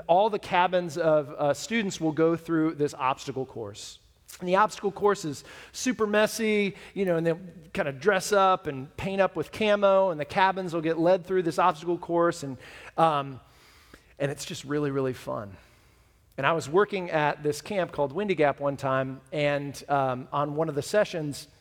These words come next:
one of the cabins on the obstacle course night ha-, had gone through this patch of bushes, and there was a skunk.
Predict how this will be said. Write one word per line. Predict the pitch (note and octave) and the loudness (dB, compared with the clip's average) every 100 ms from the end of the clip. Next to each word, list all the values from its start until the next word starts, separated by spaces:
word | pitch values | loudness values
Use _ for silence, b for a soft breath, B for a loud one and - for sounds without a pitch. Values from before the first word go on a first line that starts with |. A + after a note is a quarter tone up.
| _ _ _ - | _ _ _ -16
one | C#3 E3 G3 | -4 -2 0
of | |
the | E3 | -2
cabins | F3 F#3 F3+ D#3+ D3 - B B B | 2 4 4 0 -6 -10 B B B
on | C#3 D3 | 0 2
the | |
obstacle | G3+ G#3+ - - | 4 2 -2 -6
course | E3+ D3+ - | -2 -2 0
night | D3+ D3 D#3+ B B B | 0 0 -2 B B B
ha-, | E3 D#3 | -2 0
had | D3+ D3+ B2+ - C3+ | 0 -2 -4 -18 -4
gone | D#3 E3+ F#3 | 0 2 0
through | E3 F#3+ F3 D3 | 0 2 2 0
this | D3 C#3+ | -4 -6
patch | - E3 E3 | -2 -2 -2
of | D3 | -2
bushes, | D3 E3 D3+ C#3 - | 0 0 -2 -4 -4
and | B2 | -6
there | C3+ | -6
was | B2+ A2+ | -6 -8
a | |
skunk. | G#2+ - - C#3+ A2+ A2 | -12 -12 -10 -10 -10 -14